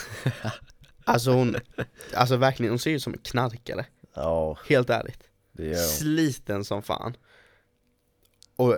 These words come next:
Speaker 2: videon är rätt ny, det hö-, det hör man på musiken också i videon. Ehm, ja, och han ligger där och sover.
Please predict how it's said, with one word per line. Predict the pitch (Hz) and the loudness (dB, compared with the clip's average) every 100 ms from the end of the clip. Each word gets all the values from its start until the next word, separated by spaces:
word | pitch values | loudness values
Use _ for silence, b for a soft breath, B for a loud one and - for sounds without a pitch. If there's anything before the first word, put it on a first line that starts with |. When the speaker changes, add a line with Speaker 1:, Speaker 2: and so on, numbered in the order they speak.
| 104 | 2
Speaker 2:
videon | 123 135 131 143 | 0 0 2 2
är | |
rätt | 135 - | 2 0
ny, | 113 110 101 117 131 | -2 0 -2 -2 -2
det | 113 113 | 0 0
hö-, | - 117 | 0 -2
det | 120 | 0
hör | 120 | 0
man | 107 101 | -2 -4
på | 104 | -4
musiken | 101 101 101 101 | -4 -6 -6 -6
också | 104 - 98 | -6 -6 -6
i | 101 | -4
videon. | 101 104 101 117 B B B - | -4 -4 -4 -6 B B B -6
Ehm, | 98 101 95 98 95 98 - _ _ _ _ _ - - b b b | -2 0 -2 -4 -6 -8 -12 _ _ _ _ _ -20 -20 b b b
ja, | 127 127 107 123 - | 4 6 6 4 0
och | - 127 | -4 0
han | 135 135 | 2 2
ligger | 139 127 | 2 2
där | 131 117 | 2 4
och | - | 2
sover. | - - 135 101 92 107 | 0 -2 -2 -2 0 0